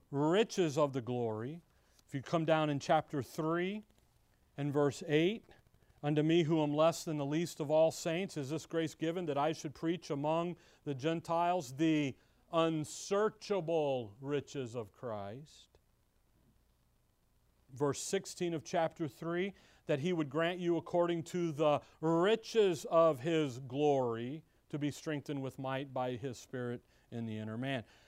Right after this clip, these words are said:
By the way, the, one of the key words in Ephesians is that word rich,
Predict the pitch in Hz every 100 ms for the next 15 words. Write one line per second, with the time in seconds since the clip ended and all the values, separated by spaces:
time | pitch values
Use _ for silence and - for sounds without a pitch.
0 | _ 160 156 160 147 131 - 165 202 147
1 | - 190 180 180 190 143 143 131 160 147
2 | - 220 156 139 127 123 139 127 135 139
3 | 214 - -